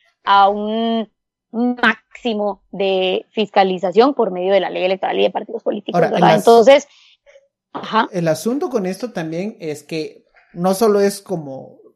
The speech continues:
Speaker 2: bajarle un poquito a la intensidad de la muerte jurídica, sino que viene dentro de un paquete, es decir, también está, ya no quieren que haya libros, registros contables, ya no quiere que haya sanciones si hay campañas anticipadas,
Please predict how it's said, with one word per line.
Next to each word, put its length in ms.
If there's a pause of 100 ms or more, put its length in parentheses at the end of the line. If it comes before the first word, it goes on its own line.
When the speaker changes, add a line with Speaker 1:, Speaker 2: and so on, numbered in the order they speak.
(360)
Speaker 2:
bajarle 720
un 180
poquito 800
a 120
la 80
intensidad 560
de 60
la 100
muerte 260
jurídica, 340
sino 200
que 120
viene 360
dentro 360
de 100
un 80
paquete, 380
es 60
decir, 300 (600)
también 680 (100)
está, 460 (140)
ya 160
no 120
quieren 460
que 340
haya 400
libros, 400
registros 440
contables, 600
ya 120
no 140
quiere 260
que 140
haya 200
sanciones 480
si 60
hay 80
campañas 420
anticipadas, 640